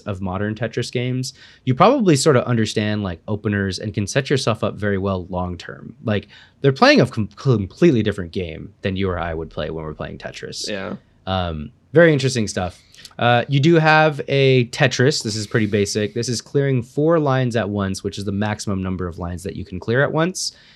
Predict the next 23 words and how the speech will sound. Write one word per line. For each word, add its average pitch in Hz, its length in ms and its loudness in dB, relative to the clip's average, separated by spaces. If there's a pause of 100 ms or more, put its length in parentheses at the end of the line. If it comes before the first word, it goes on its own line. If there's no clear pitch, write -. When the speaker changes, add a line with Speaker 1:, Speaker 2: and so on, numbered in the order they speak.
(160)
Speaker 1:
Um, 101 480 0
you 110 100 0
know, 101 240 -2
obviously 101 380 -4
done 101 260 -2
by 98 320 0 (340)
building 160 580 8
and 123 320 0
then 117 140 0
having 110 380 0
one 117 240 2
single 110 260 0
slot 104 360 0
where 101 100 -2
you 101 100 0
drop 90 260 -4
an 90 100 -6
eyepiece 127 600 2
and 107 160 -4
you 101 100 -2
clear 92 220 -2
four 90 280 -4
lines, 82 520 -8